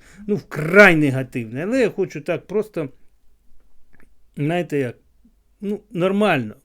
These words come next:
по-нормальному, по-робочому оце все розібрати.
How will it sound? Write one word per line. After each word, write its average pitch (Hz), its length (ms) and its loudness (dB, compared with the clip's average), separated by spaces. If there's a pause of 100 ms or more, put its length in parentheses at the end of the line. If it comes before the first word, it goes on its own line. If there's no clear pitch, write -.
по-нормальному, 175 840 -4
по-робочому 175 840 -4
оце 147 260 -8
все 151 260 -8
розібрати. 127 640 -10